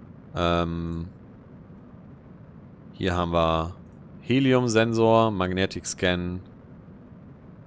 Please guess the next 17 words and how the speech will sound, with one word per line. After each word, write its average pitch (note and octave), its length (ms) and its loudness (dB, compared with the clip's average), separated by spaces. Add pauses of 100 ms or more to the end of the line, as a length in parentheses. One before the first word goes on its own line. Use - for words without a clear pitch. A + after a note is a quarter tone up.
(1700)
Läuft. C3+ 880 4 (1300)
Dann F2 180 -4
haben F#2 100 -2
wir F2+ 80 0
hier G#2 300 0
noch G2 360 -2
so B2+ 160 -2
ein A#2+ 100 -2
Teil. A#2 680 4 (800)
Infrarotradiometer. A2+ 1500 2 (920)
Dreht F#2+ 280 -2
sich - 180 -4
auch A#2+ 240 2
raus. A#2 560 4 (540)
Läuft. B2 800 4 (420)
Sehr F#2 240 2
gut. G2+ 400 -4